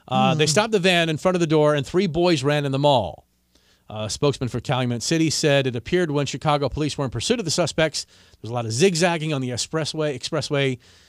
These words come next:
Speaker 1: I said that like a coffee. Expressway. At the high rate of
Speaker 2: <laughs>
Speaker 1: speed. One, uh, o-, officers followed, but it wasn't clear which store the men ran into. I would imagine maybe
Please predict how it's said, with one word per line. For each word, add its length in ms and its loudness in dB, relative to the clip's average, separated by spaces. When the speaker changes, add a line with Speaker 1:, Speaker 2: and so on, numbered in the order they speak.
Speaker 1:
I 80 -12
said 180 -4
that 80 -2
like 140 -4
a 60 -10
coffee. 360 -2
Expressway. 680 -4
At 100 0
the 140 2
high 220 4
rate 220 4
of 100 2
Speaker 2:
<laughs> 100 -2
Speaker 1:
speed. 440 0
One, 640 0
uh, 40 -8
o-, 460 -2
officers 400 -2
followed, 280 2
but 100 2
it 60 2
wasn't 280 0
clear 240 2
which 180 -2
store 360 2
the 100 0
men 240 -2
ran 220 -2
into. 540 -6
I 100 -2
would 120 0
imagine 380 -2
maybe 480 -2